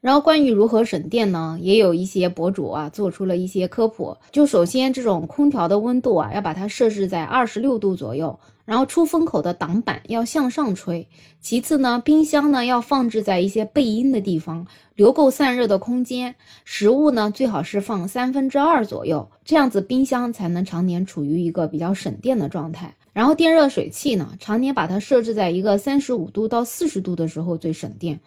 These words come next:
哎呀，不过根据这个说法的话，我感觉三十五度到四十度的这个热水器流出来的水是不是有点凉呢？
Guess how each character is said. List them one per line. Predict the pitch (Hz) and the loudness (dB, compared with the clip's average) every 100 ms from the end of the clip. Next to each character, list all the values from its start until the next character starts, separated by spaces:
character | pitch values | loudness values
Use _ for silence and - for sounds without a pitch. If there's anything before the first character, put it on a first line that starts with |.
| _ _ | _ _
哎 | 202 | -4
呀， | 196 | -2
不 | 196 | 0
过 | 233 302 | 2 4
根 | 330 | 4
据 | 339 | 2
这 | 302 339 | 2 4
个 | 196 | 4
说 | 185 196 | 4 2
法 | 190 123 | 0 -6
的 | 170 | -8
话， | 196 | -4
我 | 196 | 0
感 | 294 226 | 2 2
觉 | 175 185 | 0 -2
三 | 220 - 349 | -2 0 0
十 | 349 | 2
五 | 285 170 | 0 0
度 | 247 | 0
到 | 285 | 2
四 | 277 - 392 | 2 2 2
十 | 302 208 | 2 0
度 | 226 214 | -2 2
的 | 185 165 - | 4 2 4
这 | 285 | 6
个 | |
热 | 262 285 | 8 6
水 | 254 180 | 4 0
器 | 180 262 | -2 -2
流 | 196 170 | 0 0
出 | 185 | 0
来 | 226 214 | 0 2
的 | 226 | 0
水 | - - - | -2 -6 -6
是 | - 196 | -8 -4
不 | |
是 | 175 | -2
有 | 170 | -2
点 | 190 160 | -2 -2
凉 | 160 143 113 185 | -4 -8 -6 -4
呢？ | 220 | -4